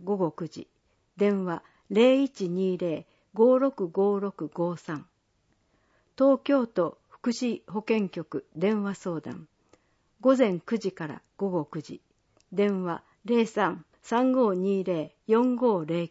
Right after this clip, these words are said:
九。問い合わせ保健相談センター。電話五六五九三一五。ページ番号一零一一三一二。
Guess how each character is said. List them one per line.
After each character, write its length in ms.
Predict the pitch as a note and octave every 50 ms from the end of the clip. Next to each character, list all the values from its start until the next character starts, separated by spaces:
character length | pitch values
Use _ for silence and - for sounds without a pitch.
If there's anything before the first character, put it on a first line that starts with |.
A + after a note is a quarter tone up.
| _
九。 280 | - - D#3+ C#3+ - - _ _ _ _ _ _ _ _ _ _ _ _ _ _ _ _ _ _ _ _ _ _ _ _ _ _
問 200 | - C4 C4+ C#4
い 60 | C#4
合 80 | C4+ C4+
わ 120 | C4+ C4
せ 260 | A#3+ - A#3+ A3 - - _
保 140 | - A3 G#3+
健 260 | - C#4 C4+ C4+ C4
相 240 | - - B3 B3 A#3+
談 240 | A#3+ A#3 A3+ A3 G#3
セ 180 | - A3+ G#3+
ン 80 | G3+ F3+
タ 380 | - - D#3 C#3+ C3 - F3+ - _ _ -
ー。 20 |
電 240 | G#3 G#3+ G#3+ G#3 G3
話 200 | G3 F3+ - - - -
五 240 | - G#3 A#3 B3 B3
六 300 | C4 C4 B3+ - G3 F3
五 280 | - F3 D#3+ - - _ _ -
九 220 | - B3 B3+ B3+
三 320 | A#3 - B3 A#3+ G#3+ F3+ -
一 300 | - F3 - - F#3 E3+
五。 300 | - F3 D3 B2+ - F3+ - _ _ _ _ _ _ _ _
ペ 180 | - B3 C4 C4+
ー 40 |
ジ 160 | B3 C4 B3+ A3+
番 280 | A#3+ A3+ G#3 F#3+ F3+
号 240 | E3+ D#3+ D3 - - -
一 280 | F3+ - - A#3+ C4
零 280 | B3+ C4 A#3+ G#3+ - -
一 320 | - F3+ - - - A3+ A3
一 200 | A3 - - E3+
三 360 | - - G#3+ G#3+ G#3+ G#3+ G#3+
一 280 | G#3 G3+ - - D#3 C#3
二。 260 | C#3 D3 D3 C3+ -